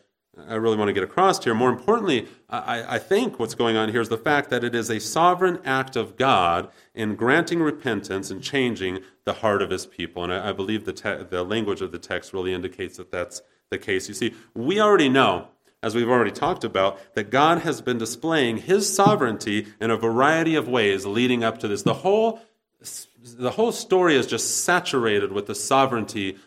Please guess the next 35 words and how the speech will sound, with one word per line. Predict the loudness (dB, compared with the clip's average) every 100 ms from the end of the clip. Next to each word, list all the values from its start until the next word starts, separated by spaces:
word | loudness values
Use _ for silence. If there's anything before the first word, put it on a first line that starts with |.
| -8
of | -6 0
God | 4 4 2
throughout | -2 2 4 4
it. | 2 -2 -6 -20 0
Um, | 4 6 4 0 -8 -20 -20 -20 -20 -20 _ -6
and | 0 0 0 4
one | 4
of | 4
the | 2
ways | 2 2 2 -2
that | -8 -8 -8
was | 0 0 0
showing | 2 4 6 4
his | 2 0
sovereignty | 0 0 0 -2 -4 -4 -2
over | 0 2 4 4 2
people. | -4 -2 -2 -2 -8 _ _ _ _ -8
And | -4 -4
here, | -4 4 6 6 4 -8 -4
it | 0
is | 0 0
by | 0
the | 0
sovereign | 0 4 4 4 2
act | 0 -2
of | -4 -2
God, | 2 4 4 2 -2 -12 _ -14
a | -12 -10 -8
sovereign | 0 6 6 6 0
act | 0 -2
of | -2
his | -2 -4
own | -2 2 2 4
loving | 4 4 2 0 0
grace, | 0 2 2 0 -2 -6 -12